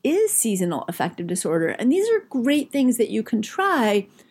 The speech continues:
for two or three weeks and see if it starts to lift your mood. And if it does, then there's a good chance it wasn't a thyroid problem. And then you can decide whether you need to further pursue a thyroid problem. For most women,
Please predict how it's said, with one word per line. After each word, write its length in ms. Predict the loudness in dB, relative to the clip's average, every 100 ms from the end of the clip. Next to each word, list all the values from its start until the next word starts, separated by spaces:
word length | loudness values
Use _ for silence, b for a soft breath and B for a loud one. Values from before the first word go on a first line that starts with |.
| b _
for 140 | -2
two 260 | 0 2 2
or 80 |
three 280 | 2 2 2
weeks 320 | 2 -2 0
and 100 | 0
see 140 | 2 2
if 100 | 0
it 100 | -2
starts 320 | -2 -2 -2
to 120 | -2
lift 280 | 0 -2 -2
your 120 | 0
mood. 300 | 2 2 2
And 120 | 2 0
if 100 | -2
it 120 | -2
does, 680 | 0 2 2 2 2 0 -6 B B B B _ -4
then 160 | -2 2
there's 160 | 2 2
a 40 |
good 160 | 0 0
chance 260 | 0 0
it 100 | -2
wasn't 360 | 0 0 -2 -6 -8
a 40 |
thyroid 460 | -4 -2 0 -2 -2
problem. 440 | -2 0 0 -2 -4
And 380 | -2 0 -2 -4
then 260 | -4 -2 -2
you 80 | -2
can 140 | -2
decide 400 | -2 -2 0 0
whether 200 | 0 0
you 180 | -2 -2
need 160 | -2 -4
to 80 | -6
further 400 | -4 -2 0 -2
pursue 320 | -4 -2 -2
a 40 |
thyroid 360 | -2 -2 -2 -4
problem. 340 | -2 -2 -2
For 140 | -2 0
most 440 | 0 0 -2 -2
women, 520 | -2 0 0 -2 -4